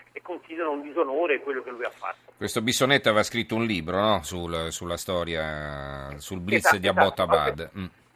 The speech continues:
Speaker 1: Esatto, ha fatto un libro, de-, de-, il titolo è No Easy Day, che, cioè, un giorno facile, che è il motto, eh, dei Navy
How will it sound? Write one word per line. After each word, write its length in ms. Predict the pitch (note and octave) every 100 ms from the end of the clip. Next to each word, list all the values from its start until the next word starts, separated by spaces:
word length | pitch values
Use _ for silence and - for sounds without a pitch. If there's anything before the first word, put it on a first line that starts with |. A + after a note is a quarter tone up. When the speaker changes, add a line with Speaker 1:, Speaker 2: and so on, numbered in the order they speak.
| _
Speaker 1:
Esatto, 380 | - G#3 E3+ -
ha 40 |
fatto 240 | - - A3
un 120 | C4
libro, 640 | A#3 G3+ A3+ B3 A3+ - D#3+
de-, 180 | E3+ E3 D#3+ E3
de-, 160 | E3 E3 -
il 240 | D#3 C#3+
titolo 360 | - F#3+ D#3+ E3
è 100 | D#3+
No 240 | E3 F#3
Easy 300 | F#3 F3 G#3
Day, 420 | F#3 E3+ G3+ F#3+
che, 260 | - D3 C#3
cioè, 280 | - D3+ B2 - -
un 240 | D#3+ E3 D#3
giorno 240 | D#3+ E3+
facile, 480 | G3+ E3 F3 F3+ E3+
che 120 | D#3+
è 20 | D3
il 80 |
motto, 640 | D3 F3 E3 - D#3+ D3+ D3+ - -
eh, 280 | C#3+ C#3 C3+ C#3 C#3+ C3+
dei 160 | C#3 C#3+
Navy 240 | D#3